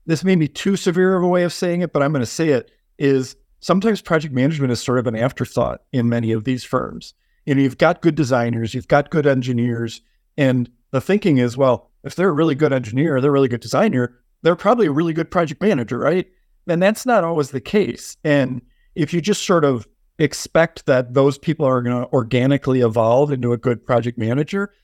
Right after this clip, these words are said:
I think you're setting yourself up for problems. And I think that's where the word deliberateness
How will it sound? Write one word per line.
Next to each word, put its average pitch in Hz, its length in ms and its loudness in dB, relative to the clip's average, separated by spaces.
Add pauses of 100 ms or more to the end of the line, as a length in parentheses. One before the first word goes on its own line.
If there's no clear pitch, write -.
(140)
I 135 60 0
think 160 200 -2
you're 147 80 2
setting 139 320 0
yourself 120 400 -2
up 117 220 -6
for 113 80 -8
problems. 139 640 -2
And 127 180 0
I 123 80 0
think 127 320 -4
that's - 300 -2
where 127 380 2 (160)
the 135 100 0
word 127 280 0
deliberateness 120 640 -2